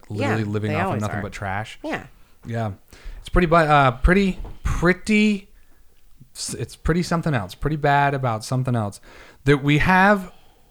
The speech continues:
Speaker 2: like, three more, no, four more articles. We're not gonna go through all those.
Speaker 1: Pound cake news.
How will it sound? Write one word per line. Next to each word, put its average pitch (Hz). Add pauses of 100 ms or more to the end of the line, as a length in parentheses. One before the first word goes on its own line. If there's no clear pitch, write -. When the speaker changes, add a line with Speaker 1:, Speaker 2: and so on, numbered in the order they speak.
(300)
Speaker 2:
like, 117
three 131
more, 131
no, 110
four 131
more 127
articles. 101
We're 101
not 117
gonna 123
go 113
through 104
all 95
those. 92
Speaker 1:
Pound 170
cake 262
news. 277